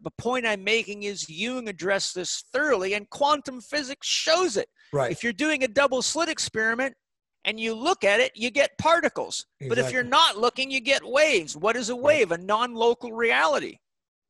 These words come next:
Speaker 1: What is an atom? Ninety-nine point nine nine nine to the sixth decimal point emptiness.
Speaker 2: Right.
Speaker 1: Okay? So, uh,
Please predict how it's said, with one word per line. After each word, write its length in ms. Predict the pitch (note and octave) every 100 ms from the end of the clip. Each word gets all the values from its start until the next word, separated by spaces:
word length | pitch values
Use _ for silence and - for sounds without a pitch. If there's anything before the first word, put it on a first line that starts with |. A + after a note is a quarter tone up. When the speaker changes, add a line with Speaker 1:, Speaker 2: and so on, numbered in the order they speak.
| _ _ _ _ _
Speaker 1:
What 200 | F3+ C4+
is 120 | C#4+
an 100 | B3
atom? 420 | B3+ D#4 D#4 D#3+ A#2+ _ _
Ninety-nine 680 | E3+ A#3 D4 D4 A#3+ B3 B3+
point 320 | - A#3+ A#3
nine 300 | G#3 A#3+ C4+
nine 240 | A#3+ A#3 A3+
nine 240 | A3+ A#3 G#3+
to 140 | G3+
the 120 | F#3 -
sixth 440 | - - C4 - _
decimal 360 | - A#3 - G#3
point 320 | - A3 - _ -
emptiness. 720 | A3+ A3+ - D3+ A#2 - - _ _ _ _ -
Speaker 2:
Right. 260 | - - - _ _ _ _
Speaker 1:
Okay? 460 | E3 E3+ A3 A#3 C4 _ _ _ _
So, 360 | - B3 A#3 - _ -
uh, 120 | -